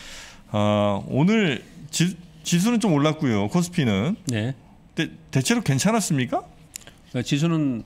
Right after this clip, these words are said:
Speaker 2: 어, 종가 지수로 신고 지수로 보여지고요.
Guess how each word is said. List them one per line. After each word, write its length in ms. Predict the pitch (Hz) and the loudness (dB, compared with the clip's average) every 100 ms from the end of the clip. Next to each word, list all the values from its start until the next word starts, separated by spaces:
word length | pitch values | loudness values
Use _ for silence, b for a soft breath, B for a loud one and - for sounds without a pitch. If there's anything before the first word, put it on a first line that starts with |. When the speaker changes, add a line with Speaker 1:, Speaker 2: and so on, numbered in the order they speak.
| - - | -12 -8
Speaker 2:
어, 360 | 123 117 117 - - - | -6 -6 -8 -14 -20 -20
종가 300 | - 131 151 | -8 -2 0
지수로 320 | 139 131 135 135 | 0 0 -2 -2
신고 240 | 160 151 | -2 -2
지수로 440 | 123 - 117 107 | -4 -4 -4 -4
보여지고요. 600 | 95 104 92 95 113 135 | -4 -6 -4 -6 -4 -6